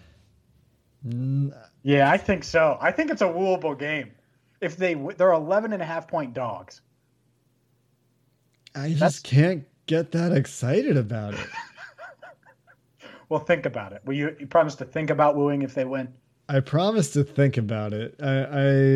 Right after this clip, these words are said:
Speaker 1: am. Tr-, there's a lot to weigh on both sides, like whether this team at this point in the year, you, and, and what you'll be wooing, James, is you're wooing Zach Taylor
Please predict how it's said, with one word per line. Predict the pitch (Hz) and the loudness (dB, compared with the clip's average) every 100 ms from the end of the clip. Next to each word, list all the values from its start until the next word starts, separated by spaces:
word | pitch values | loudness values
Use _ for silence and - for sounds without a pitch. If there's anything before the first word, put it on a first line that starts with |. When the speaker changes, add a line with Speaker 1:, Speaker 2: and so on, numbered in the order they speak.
| 127 | 4
Speaker 1:
am. | 135 | 2
Tr-, | 131 156 151 147 | 0 0 0 2
there's | 175 165 | 2 2
a | |
lot | 175 202 214 | 2 2 2
to | 185 | 0
weigh | 135 135 127 | 4 6 6
on | 123 120 117 | 4 0 -2
both | 113 117 113 | 0 0 -2
sides, | - 120 107 104 101 101 - - | -6 -6 -4 -6 -8 -12 -20 -2
like | 131 120 | 0 0
whether | 123 143 139 139 | 4 6 8 6
this | 127 120 | 4 -2
team | - 143 127 | 0 2 2
at | 113 | 0
this | 127 117 | -2 -2
point | - 131 | -2 -2
in | 127 | -2
the | 123 | -4
year, | 113 120 117 123 110 _ _ _ _ | -2 0 2 0 -2 _ _ _ _
you, | 143 160 | -2 2
and, | 156 | 2
and | 156 165 147 | 4 4 6
what | 151 220 | 4 4
you'll | 262 | 2
be | 254 175 | 4 6
wooing, | 131 143 170 196 202 - | 8 8 6 2 -4 -8
James, | - 170 185 156 | -2 0 0 2
is | 139 120 | 2 4
you're | 127 | 2
wooing | 113 147 165 165 165 160 143 _ _ _ _ _ _ | 6 6 8 6 4 0 -4 _ _ _ _ _ _
Zach | 123 139 135 - | 0 4 4 2
Taylor | 135 123 120 117 113 113 | 2 4 4 2 0 -2